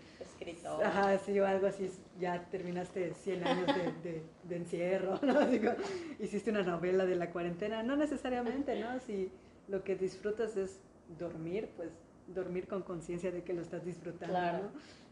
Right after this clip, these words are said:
Speaker 2: Lavar los trastes, <laughs> a mí me ayuda mucho lavar los trastes,
Speaker 1: <laughs>
Speaker 2: es
Speaker 1: Ok.
Speaker 2: algo muy relajante <laughs> para mí,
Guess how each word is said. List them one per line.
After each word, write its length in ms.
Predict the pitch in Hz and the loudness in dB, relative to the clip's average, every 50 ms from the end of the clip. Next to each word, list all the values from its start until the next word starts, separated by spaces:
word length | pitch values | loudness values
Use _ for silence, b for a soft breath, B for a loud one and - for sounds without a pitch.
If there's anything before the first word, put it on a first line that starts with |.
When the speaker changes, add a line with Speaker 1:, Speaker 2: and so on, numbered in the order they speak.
| - | -4
Speaker 2:
Lavar 260 | - 185 180 185 190 196 | -2 -2 0 0 2 2
los 180 | 202 185 - - | 0 0 0 -2
trastes, 320 | 190 180 165 - 196 185 | -4 -4 -2 -2 -2 0
<laughs> 200 | 208 208 202 - | 0 0 2 2
a 80 | 311 - | 2 4
mí 180 | 247 240 269 302 | 6 8 8 8
me 120 | 302 - | 10 10
ayuda 240 | 294 247 254 247 226 | 8 10 10 8 6
mucho 240 | 208 214 202 - 233 | 6 4 2 2 4
lavar 260 | 196 185 175 175 180 180 | 2 4 2 2 0 0
los 160 | 180 185 - | -2 0 0
trastes, 520 | 247 226 208 220 226 220 - 277 311 370 - B B B | 2 4 4 4 4 4 4 2 2 2 0 B B B
Speaker 1:
<laughs> 180 | B B B B | B B B B
Speaker 2:
es 100 | 196 190 | -4 0
Speaker 1:
Ok. 40 | - | 2
Speaker 2:
algo 220 | 214 208 202 208 196 | 4 4 6 6 6
muy 140 | 190 196 202 | 6 6 6
relajante 720 | 214 226 220 220 240 277 - - - 277 262 - - 320 | 6 8 8 8 8 6 6 8 8 8 10 10 8 8
<laughs> 60 | 277 - | 8 8
para 180 | 269 220 226 220 | 8 8 8 8
mí, 180 | 226 247 359 | 8 6 4